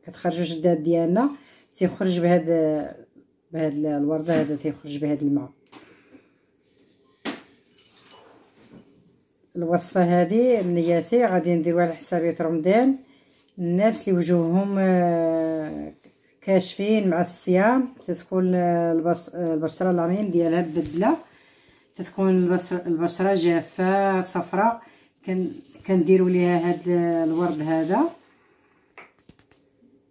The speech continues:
كان تعطينا اللون البشره ديالنا والرطوبه والنعومه، تيولي الوجه فتح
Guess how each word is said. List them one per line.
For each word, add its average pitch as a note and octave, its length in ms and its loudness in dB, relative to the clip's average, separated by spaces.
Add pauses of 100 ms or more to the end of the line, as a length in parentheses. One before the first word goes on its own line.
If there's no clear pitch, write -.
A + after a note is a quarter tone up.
(1400)
كان F3+ 400 0 (680)
تعطينا F3+ 420 0
اللون F#3+ 480 4
البشره F3 640 0
ديالنا F3 500 2
والرطوبه F3 680 0
والنعومه، E3+ 580 0
تيولي F3 400 2
الوجه E3 380 0
فتح - 680 -8